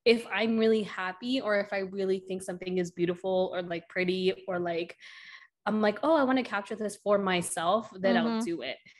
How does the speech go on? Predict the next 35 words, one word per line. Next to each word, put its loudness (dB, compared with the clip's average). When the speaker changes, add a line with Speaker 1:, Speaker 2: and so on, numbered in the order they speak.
Speaker 2:
Mm-hmm. 0
Speaker 1:
And 4
then -2
I'm 2
like, 2
"Oh," 4
um, -4
and 4
then 4
I'm 2
like, 0
"I 2
really 2
like 0
it. 2
I'm -2
gonna -2
share -8
it." -16
But 4
it's 2
Speaker 2:
Yeah. 4
Speaker 1:
not, 0
um, -2
that's, 2
I, 0
I, -4
for -4
me, -2
that's 0
where -6
it -12
comes -10
from. -12
Or 6